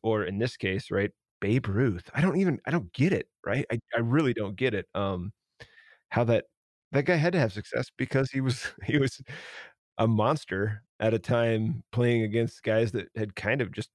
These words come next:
picked up the game for fun. I don't know. What am I trying to say? Like, it's just, like, even, I think even to compare, like, Roger Maris to Babe Ruth is a problem. Like, Roger Maris, arguably a much better power hitter than Babe Ruth.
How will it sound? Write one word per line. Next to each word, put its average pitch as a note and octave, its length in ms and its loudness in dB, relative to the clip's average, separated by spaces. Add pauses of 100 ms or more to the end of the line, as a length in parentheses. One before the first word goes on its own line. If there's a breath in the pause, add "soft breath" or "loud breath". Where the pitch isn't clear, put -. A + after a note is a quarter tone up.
(140)
picked A#2 220 0
up A2 120 -2
the A2 80 -2
game A2 680 0
for G#2+ 180 -2
fun. G#2 460 0
I - 80 2
don't G#2+ 120 0
know. F#2 200 -4
What A#2+ 120 0
am A2 60 2
I G#2 60 0
trying F#2+ 180 -2
to F#2 80 -8
say? F#2+ 220 -4 (120)
Like, A#2 140 0
it's C#3+ 160 0
just, - 160 -2
like, A#2 240 2 (160 loud breath)
even, F3 360 4 (760 soft breath)
I D#3+ 100 2
think E3+ 200 0
even D#3+ 260 4
to A#2 60 2
compare, C3 440 2
like, G2 200 -4
Roger G#2+ 480 0
Maris G2 540 0
to G2+ 120 -4
Babe F2+ 240 -8
Ruth E2 420 -8
is A#2+ 160 0
a A#2 60 0
problem. F2 560 -4 (300)
Like, - 200 2
Roger B2 440 2
Maris, A2+ 640 -2 (200)
arguably A#2+ 560 4
a F#2 60 -6
much C3+ 420 -2
better F2+ 220 -6
power E2 320 -2
hitter F#2+ 340 -6 (260)
than G#2+ 120 2
Babe G2 240 0
Ruth. F2 320 -2